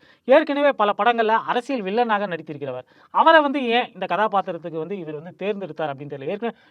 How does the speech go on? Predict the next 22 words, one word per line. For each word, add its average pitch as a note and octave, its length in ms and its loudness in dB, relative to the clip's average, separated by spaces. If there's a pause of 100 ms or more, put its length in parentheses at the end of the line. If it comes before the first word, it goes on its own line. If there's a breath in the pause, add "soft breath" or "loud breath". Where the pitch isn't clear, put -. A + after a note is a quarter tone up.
(120 soft breath)
வில்லனாக B3+ 420 6
பார்த்த F3+ 340 4
ஒருவரை D#3 360 -2 (200)
இந்த G#3 300 -2
படத்துல G3 320 -2
வந்து, D#3 260 -4 (380 soft breath)
அஹ், D#3 140 2
ஐயாவாக, E3 500 2
நல்லவராக, D#3+ 640 0
குருவுடைய E3+ 420 -4
காட்ஃபாதராக E3+ 640 0 (260 soft breath)
காமிச்சது F3 500 -2 (120)
அப்படிங்கிற D3+ 400 -4
மாதிரியான F#3 340 -4
விஷயங்கள்லாம் E3 460 -6
வந்து E3+ 280 -8 (180 loud breath)
கொஞ்சம் G#3 220 -8
நமக்கு F3+ 240 -6
வந்து G3+ 220 -6
நெருட A#3 180 -2
தான் A3+ 140 2
செய்கிறது. D3 420 -10